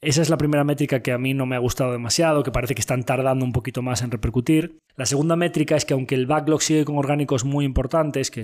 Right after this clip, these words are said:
pues, estaban al veintiocho y ahora mismo están al doce, parece bastante claro ya por los comentarios que hacen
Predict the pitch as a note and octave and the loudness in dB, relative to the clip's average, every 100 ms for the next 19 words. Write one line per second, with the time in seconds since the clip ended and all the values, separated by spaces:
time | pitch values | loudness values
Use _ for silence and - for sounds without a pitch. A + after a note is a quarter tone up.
0 | - A2 G#2 - B2 B2 B2 A2+ C3+ - | -8 -8 -8 -6 -4 -2 -2 0 0 2
1 | C3 B2 B2+ A#2 C3 A2+ A#2+ - A2 _ | 0 0 0 0 -2 -2 -2 -2 -4 _
2 | - C3+ D3 E3+ D#3+ - D#3 D3+ D#3+ D3+ | -2 0 0 2 2 2 0 2 2 4
3 | D3+ D3+ C#3+ C#3 D3 C#3+ C#3+ C#3+ - D3 | 4 4 2 0 -2 0 2 2 0 -2
4 | C#3 C#3+ C#3+ | -2 -4 -8